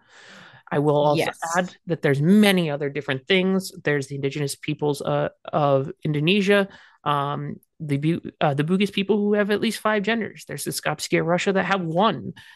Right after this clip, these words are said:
Speaker 1: There's many different expressions of gender out there in the world. Um, we just
Speaker 2: Yes.
Speaker 1: wanted to give you a couple because they might get talked about in this episode. So
Speaker 2: Yeah, we're gonna be slinging these terms around a lot,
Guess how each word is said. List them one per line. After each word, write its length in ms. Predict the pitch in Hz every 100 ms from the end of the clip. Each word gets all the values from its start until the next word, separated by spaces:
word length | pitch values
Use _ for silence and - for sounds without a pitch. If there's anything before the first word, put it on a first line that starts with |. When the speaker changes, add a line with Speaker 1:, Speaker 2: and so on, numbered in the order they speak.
| -
Speaker 1:
There's 300 | 156 165 - _
many 400 | 170 180 208 208
different 320 | 175 165 165
expressions 480 | 156 - 147 - 139
of 80 | 143
gender 400 | 135 131 135 - - 139
out 120 | 131
there 160 | 127 131
in 100 | 131
the 100 | 131 123
world. 400 | - - - - _ _ - - - -
Um, 160 | 175
we 80 | 160 180
just 160 | 196
Speaker 2:
Yes. 60 | -
Speaker 1:
wanted 180 | 185 175
to 60 |
give 220 | 160 160
you 200 | 156 151 -
a 80 |
couple 400 | 135 - 180 196
because 320 | 196 - 147 151
they 100 | 165
might 280 | 143 - -
get 160 | 156
talked 320 | - 165 -
about 240 | 175 156 - -
in 160 | 143
this 240 | 151 147 - _
episode. 680 | 156 156 180 - - - - _ _ - - -
So 300 | - 170 143
Speaker 2:
Yeah, 160 | 139 -
we're 180 | 175 196
gonna 360 | 247 247 208 202
be 180 | 175
slinging 600 | 175 - - - 226 226 214
these 180 | 214
terms 400 | - 208 196 202
around 400 | 208 180 175 175
a 60 | 175
lot, 500 | 165 160 156 160 -